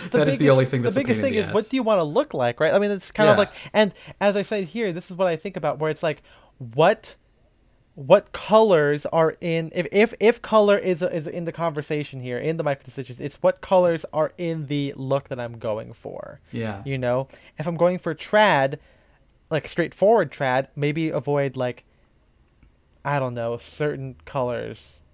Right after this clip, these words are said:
Speaker 1: Even though trad, I mean, again, depending on trad, but if you're doing, like, Ivy prep,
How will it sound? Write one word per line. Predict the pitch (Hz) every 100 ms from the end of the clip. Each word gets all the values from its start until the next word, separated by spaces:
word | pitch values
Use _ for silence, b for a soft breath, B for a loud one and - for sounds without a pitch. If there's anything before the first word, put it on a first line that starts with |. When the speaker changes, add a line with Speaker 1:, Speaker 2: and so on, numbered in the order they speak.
| -
Speaker 1:
Even | 214 196
though | 190
trad, | - 170 156
I | 156
mean, | 165 147
again, | 143 156 147
depending | - - 151
on | 139
trad, | 147 139
but |
if | 143
you're | 160
doing, | 165
like, | 147
Ivy | 156 156 135
prep, | - 226 185